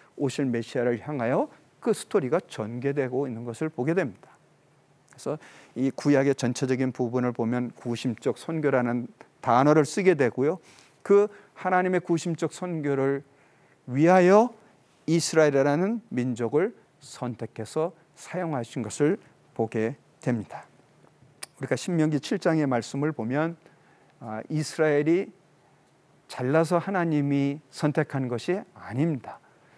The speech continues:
아, 신명기 칠 장을 한번 여러분들이 자세히 보면은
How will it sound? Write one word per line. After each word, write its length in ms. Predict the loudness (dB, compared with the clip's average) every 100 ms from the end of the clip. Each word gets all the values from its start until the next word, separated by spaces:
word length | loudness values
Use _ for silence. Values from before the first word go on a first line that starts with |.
| _ _ -20
아, 140 | -20
신명기 360 | -12 -6 -4 -4
칠 180 | -4 -2
장을 200 | -2 -2
한번 280 | -2 0
여러분들이 460 | 0 -2 -2 -4 -6
자세히 640 | -6 -4 -2 -2 -4 -4
보면은 600 | -4 -4 -4 -4 -4 -4